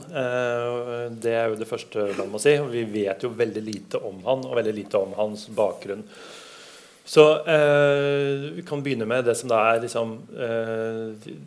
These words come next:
den offisielle norgeshistorien, eller, eh, og, og den historien vi finner i sagaene. Det er jo at Norge ble samlet til, til et rike av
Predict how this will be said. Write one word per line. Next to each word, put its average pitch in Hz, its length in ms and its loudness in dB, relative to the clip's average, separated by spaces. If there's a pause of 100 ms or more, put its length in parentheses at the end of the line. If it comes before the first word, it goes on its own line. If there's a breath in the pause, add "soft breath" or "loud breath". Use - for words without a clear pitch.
(140)
den 123 160 -2
offisielle 113 480 0
norgeshistorien, 107 800 -4
eller, 113 600 -4 (180)
eh, 110 1000 -12
og, 127 160 -4
og 117 100 -8
den 113 160 2
historien 107 320 -4
vi 110 80 -4
finner 107 480 -6
i 104 380 -8 (500)
sagaene. 107 640 2 (160)
Det 120 140 2
er 95 180 -2
jo 104 80 -2
at 104 240 -4
Norge 104 400 -4
ble 104 80 0
samlet 95 400 -8
til, - 480 -10
til 107 160 -6
et 104 160 -6
rike 113 500 2 (140)
av 107 400 2